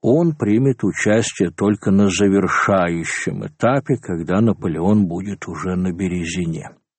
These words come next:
Жено так и не получит маршальского жезла. «Жено, ты упустил русских,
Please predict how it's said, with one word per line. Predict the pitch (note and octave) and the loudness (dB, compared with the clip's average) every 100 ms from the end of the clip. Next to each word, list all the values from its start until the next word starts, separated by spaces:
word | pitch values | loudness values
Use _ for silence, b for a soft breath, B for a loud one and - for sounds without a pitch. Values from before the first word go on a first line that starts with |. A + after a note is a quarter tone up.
| _ _ _ _ _ _ _ _ _ _ _ _ _ - | _ _ _ _ _ _ _ _ _ _ _ _ _ -2
Жено | A2 G3 A#3 | 2 4 2
так | G3+ G3 D#3 | 2 -2 2
и | |
не | F#3+ | 2
получит | D#3 D3 D3+ C3 - - | 2 2 2 2 -2 0
маршальского | G#2 G#2 G2 A2+ G2 - G2+ G2+ | 2 2 2 -2 -4 0 2 4
жезла. | F#2+ F#2+ D#2+ E2 - - _ _ _ | 4 2 0 -6 -10 -14 _ _ _
«Жено, | E2+ F2 C#3 C#3 E3 | -4 2 2 4 2
ты | D3+ C#3+ | 2 2
упустил | C3 B2 - B2 - - C#3 B2 A#2 | 4 2 2 0 0 -2 2 4 4
русских, | C3 D#3 - - - - | 2 0 -2 -6 -12 -12